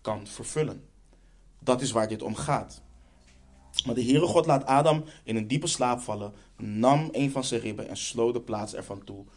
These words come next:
met vlees. En de Heere God bouwde de rib die hij uit Adam genomen had tot een vrouw en hij bracht haar bij Adam.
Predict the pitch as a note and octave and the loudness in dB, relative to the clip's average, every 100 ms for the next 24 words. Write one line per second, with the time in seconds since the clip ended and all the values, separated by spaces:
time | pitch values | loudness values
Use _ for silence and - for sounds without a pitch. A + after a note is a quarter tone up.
0 | - _ - - - C#3+ G#2+ - - - | -20 _ -14 -12 -4 -2 -2 -6 -12 -18
1 | _ _ _ _ - - - - - - | _ _ _ _ -20 -20 -20 -20 -20 -20
2 | - - G#2 G#2 A2 C3 C3 G#2+ A2+ D#3 | -20 -16 -10 0 2 4 2 6 6 8
3 | D#3+ C#3 C3 B2+ A#2 A2+ - G#2+ G#2+ - | 6 4 2 4 2 2 0 -2 -2 -6
4 | G#2 G2+ G#2+ G2+ - F#2+ G#2 - G#2 G#2 | -4 -4 -4 -6 -10 -12 -10 -4 -2 -2
5 | - G2 G2+ G#2 - G#2 G2+ - G2+ F#2+ | -6 -10 -8 -8 -6 -8 -8 -8 -10 -10